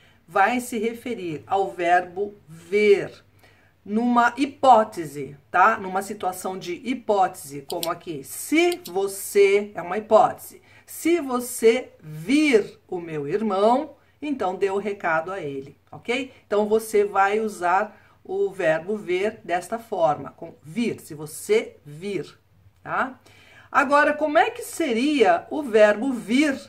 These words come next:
então, nesta mesma frase? "Se você vier, então nós poderemos nos encontrar", ok? Percebe?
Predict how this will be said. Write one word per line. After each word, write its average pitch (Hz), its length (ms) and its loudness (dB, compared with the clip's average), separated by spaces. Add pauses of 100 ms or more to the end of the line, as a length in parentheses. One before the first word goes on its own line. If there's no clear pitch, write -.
(100)
então, 240 420 0
nesta 302 380 2
mesma 254 420 0
frase? 156 680 0 (360)
"Se 349 380 2
você 285 760 0 (100)
vier, 220 1040 8 (680)
então 226 720 0
nós 208 600 0
poderemos 196 680 -2
nos 196 200 -8
encontrar", 190 600 -10 (540)
ok? 269 520 -4 (400)
Percebe? 190 720 2